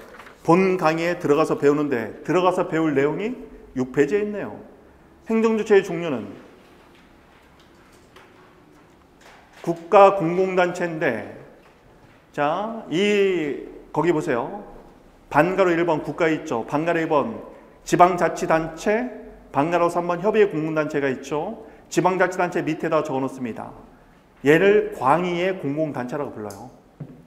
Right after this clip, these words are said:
광의의 공공단체 이꼴. 이건 꼭 알아둬야 돼요.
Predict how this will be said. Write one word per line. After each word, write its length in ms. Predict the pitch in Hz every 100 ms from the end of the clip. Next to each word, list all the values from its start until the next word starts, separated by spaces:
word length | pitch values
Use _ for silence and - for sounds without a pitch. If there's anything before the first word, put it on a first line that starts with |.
| _ _
광의의 500 | - 127 135 151 208
공공단체 500 | - 127 131 120 123
이꼴. 360 | 123 139 117 107
이건 600 | 156 190 190 165 - - -
꼭 140 | 226
알아둬야 340 | 131 139 123
돼요. 180 | 107 110